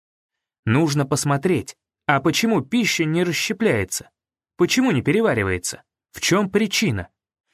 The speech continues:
А если мы правильно перевариваем, расщепляем,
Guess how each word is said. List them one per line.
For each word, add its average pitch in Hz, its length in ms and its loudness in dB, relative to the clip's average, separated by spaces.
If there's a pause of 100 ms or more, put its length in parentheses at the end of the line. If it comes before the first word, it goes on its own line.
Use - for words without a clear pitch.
(140)
А 107 140 0
если 202 320 0
мы 208 160 0
правильно 147 480 2
перевариваем, 123 880 2
расщепляем, 139 880 0